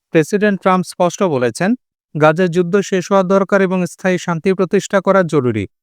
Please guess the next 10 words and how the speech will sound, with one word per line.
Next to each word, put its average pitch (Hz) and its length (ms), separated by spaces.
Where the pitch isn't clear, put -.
ফিলিস্তিনের 170 500
যুদ্ধবিরতি 190 600
ও 196 40
দীর্ঘমেয়াদী 185 680
শান্তি 180 360
নিয়ে 196 160
আমরা 190 240
বিস্তারিত 190 480
আলোচনা 190 460
করছি 151 460